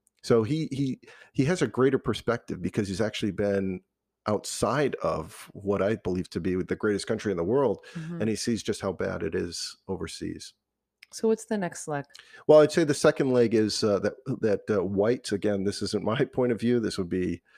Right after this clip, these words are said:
Speaker 1: the, uh, critical race theorist, but whites are incapable of not being racist, that it's inherent to who we are.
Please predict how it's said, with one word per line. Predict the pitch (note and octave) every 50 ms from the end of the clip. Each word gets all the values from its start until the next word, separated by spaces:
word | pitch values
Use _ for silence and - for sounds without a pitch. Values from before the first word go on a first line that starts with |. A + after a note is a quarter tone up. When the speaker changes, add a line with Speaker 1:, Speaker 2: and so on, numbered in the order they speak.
| - - - - _ _
Speaker 1:
the, | - F#2 F2+ F2+ F2+
uh, | F2 F2 F2 F2 -
critical | - A2 G#2+ - - F#2+
race | F#2 G2+ A2 - -
theorist, | - F#2 F2 E2+ F2 F2+ - - -
but | G#2+ F#2+
whites | G2+ G#2 B2 C3 - -
are | C3 -
incapable | - C3+ D3+ E3 - - - D3 D#3+ G3+ - - G#2+ D#2+ D#2+ F2+ G2+ - -
of | G#2+ F#2+
not | G#2 G#2 G2+ G#2 - -
being | G#2 G2 F#2 F2+
racist, | F2 F2+ F#2 F#2 - - E2 D#2 - - - - _ _ _ _ _ -
that | G2 G#2+ G2 F#2 - -
it's | A2+ A2 - -
inherent | B2 A2+ - - - C#3+ C#3+ C#3+ C3 - -
to | - B2 G#2+
who | A2+ A2+
we | G#2+ G#2+ G#2 G#2
are. | G#2+ A2 G#2 F2 D2+ D#2 -